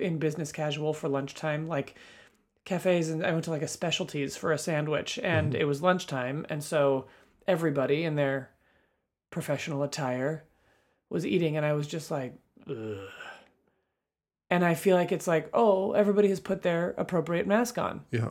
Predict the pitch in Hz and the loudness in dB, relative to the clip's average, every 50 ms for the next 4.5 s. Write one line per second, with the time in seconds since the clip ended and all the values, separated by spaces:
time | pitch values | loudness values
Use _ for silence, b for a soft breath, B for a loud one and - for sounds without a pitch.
0 | - - 185 180 180 170 175 156 180 185 202 226 254 226 196 175 160 156 139 143 | -4 -2 0 2 2 2 2 2 4 6 6 6 8 6 6 4 4 2 2 0
1 | 147 156 143 - 170 - - - - 101 101 170 - _ _ _ _ _ _ _ | 0 -2 -4 -6 -6 -4 0 0 0 0 0 -2 -8 _ _ _ _ _ _ _
2 | _ _ _ _ _ _ _ _ - 190 165 156 180 196 208 202 202 190 185 175 | _ _ _ _ _ _ _ _ -2 -2 0 2 6 6 6 6 8 6 4 4
3 | 175 165 - 185 170 170 165 160 160 151 151 - 170 160 151 147 147 147 - - | 4 0 0 2 2 2 2 2 0 0 0 -2 -2 -2 -2 -2 -6 -8 -10 -6
4 | 165 156 147 160 208 240 240 226 214 208 | -2 2 4 6 4 4 4 -2 -4 -8